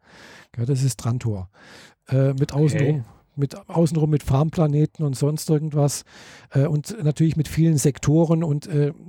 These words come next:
Speaker 1: da wird ganz am Anfang von den, um zu, zu zeigen, wie Harry Seldon seine Psychohistorie entwickelt, äh, reist er durch, durch Trantor mehr, wenig, mehr oder weniger unfreiwillig, äh, und ent-, äh,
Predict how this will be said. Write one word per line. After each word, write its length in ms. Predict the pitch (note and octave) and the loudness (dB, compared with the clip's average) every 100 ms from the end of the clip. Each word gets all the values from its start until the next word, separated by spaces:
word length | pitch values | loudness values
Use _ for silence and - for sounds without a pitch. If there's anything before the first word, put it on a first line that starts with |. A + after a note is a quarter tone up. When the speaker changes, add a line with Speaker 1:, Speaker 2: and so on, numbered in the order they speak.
| D#3+ - | -16 -2
Speaker 1:
da 340 | D3 E3 E3 | 2 2 2
wird 320 | D#3+ F3 - A3+ - | 0 0 -4 -14 -6
ganz 220 | D#3 F3 | -2 0
am 60 | E3+ | 0
Anfang 580 | D3+ D3 D#3 D3+ D#3 D3+ | 0 0 0 0 -4 -6
von 200 | - D3 | -4 0
den, 240 | C#3+ D#3 | 0 -2
um 260 | D#3 D3+ - | -4 -6 -6
zu, 200 | F3+ C3 | -10 -10
zu 260 | _ - D3 | _ -6 -6
zeigen, 340 | - C#3 E3+ | -2 -2 0
wie 240 | D3+ D3 C#3 | 0 0 2
Harry 220 | C#3 D3+ | 2 2
Seldon 260 | C#3+ E3 F3+ | 2 2 2
seine 220 | D3 C#3 | 0 0
Psychohistorie 760 | - A3 G3+ D3 - C#3+ E3 F3+ - - - - | 0 0 2 0 0 2 2 0 -6 -20 -20 -6
entwickelt, 500 | C#3 - F3 F3 - | -4 0 2 2 0
äh, 260 | D3 D3 D#3 - _ _ D#3 | -2 -2 -2 -10 _ _ -10
reist 400 | - D#3 G#3+ - | 0 0 0 -2
er 80 | D3+ | 0
durch, 380 | D3+ C#3 - | 0 -2 -4
durch 200 | - C3 | -4 -4
Trantor 640 | - - F3+ - E3 E3 C#3+ _ - _ - | -4 -2 -2 0 0 2 -2 _ -20 _ -10
mehr, 380 | C#3+ D3 D#3 | 0 0 2
wenig, 360 | C3 C#3+ D3 E3+ | 2 2 0 -6
mehr 200 | C3+ E3 | -2 0
oder 120 | D#3+ | 2
weniger 220 | C#3+ C3+ | 2 0
unfreiwillig, 640 | F#3+ A#3 E3+ D3 D#3+ G#3 - - - _ _ - | -2 -2 0 2 2 -2 -6 -20 -20 _ _ -4
äh, 360 | E3+ E3+ E3+ - _ - | 0 2 2 -2 _ -4
und 300 | E3+ E3 - | -4 -4 -6
ent-, 200 | E3 E3 | -6 -6
äh, 340 | G3+ G3 G3 | -10 -12 -14